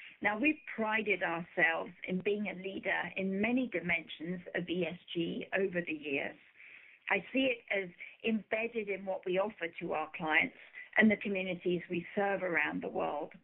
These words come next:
And as you may know, on my first day as C E O in the beginning of March, I committed that Citi would reach net zero greenhouse gas emissions by twenty fifty, and we will deliver our plan on how we will do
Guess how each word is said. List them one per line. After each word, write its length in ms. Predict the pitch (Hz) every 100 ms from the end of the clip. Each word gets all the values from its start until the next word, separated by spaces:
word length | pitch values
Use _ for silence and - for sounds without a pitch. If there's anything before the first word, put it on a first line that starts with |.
| - - - - - - -
And 100 | 185
as 80 | 185
you 100 | 208
may 220 | 214 240
know, 280 | 233 214 220 202
on 80 |
my 180 | 196 185 -
first 240 | 262 277 -
day 340 | 185 175 202 285 _ _ 208
as 80 | 202 -
C 80 |
E 280 | 220 - 185 180
O 60 | 208
in 100 | 208
the 60 | 180
beginning 460 | 185 247 240 190
of 60 | 160 175
March, 340 | 165 175 262 - - - -
I 140 | 240 -
committed 480 | 247 262 294 302 285
that 100 | 214 - -
Citi 340 | 226 226 202
would 240 | 190 262 - 359 -
reach 180 | 220 208 - - -
net 260 | 196 208 214 -
zero 220 | 190 185 185
greenhouse 540 | 185 185 180 180 180 -
gas 180 | 170 175 -
emissions 480 | 202 185 180 185 170
by 120 | 156 165 -
twenty 280 | 180 175 170
fifty, 460 | 233 277 - 320 302 - - - _
and 200 | - 240
we 120 | 247 294
will 160 | 247
deliver 360 | 233 220 196 185
our 140 | 180 180
plan 380 | 220 185 190 214 - -
on 140 | 196
how 220 | 220 214
we 120 | 202 190
will 180 | 190 -
do 160 | 240